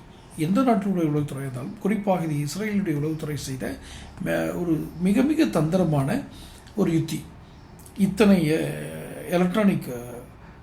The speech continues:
மின்னணு சாதனங்களையும் ஒரே நேரத்தில் வெடிக்க செய்வது, அது எப்படி சாத்தியமானது? அது எங்கிருந்து இயக்கியது? இதற்கான சாத்தியக்கூறுகள் எப்படி கைப்பற்றியது? இதெல்லாம், அஹ், இஸ்ரேலுடைய உளவுத்துறையினுடைய பலம். ரைட். இது, இந்த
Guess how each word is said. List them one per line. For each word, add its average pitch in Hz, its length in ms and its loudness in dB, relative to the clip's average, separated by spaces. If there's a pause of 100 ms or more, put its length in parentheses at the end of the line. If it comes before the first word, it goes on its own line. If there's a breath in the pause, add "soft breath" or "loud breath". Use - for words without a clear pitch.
(120)
மின்னணு 185 400 10
சாதனங்களையும் 160 560 6
ஒரே 202 220 6
நேரத்தில் 196 360 4
வெடிக்க 143 220 4
செய்வது, 107 420 -4 (420 loud breath)
அது 185 180 4
எப்படி 196 380 6
சாத்தியமானது? 160 800 2
அது 180 140 2
எங்கிருந்து 233 480 8
இயக்கியது? 131 520 4 (320 loud breath)
இதற்கான 196 380 4 (100)
சாத்தியக்கூறுகள் 214 540 4
எப்படி 156 180 0
கைப்பற்றியது? 135 600 -6
இதெல்லாம், 220 460 4 (840 loud breath)
அஹ், - 420 -4
இஸ்ரேலுடைய 180 480 4
உளவுத்துறையினுடைய 151 880 0
பலம். 120 240 -4 (460 loud breath)
ரைட். - 340 -8 (720 loud breath)
இது, 247 280 4
இந்த 175 480 6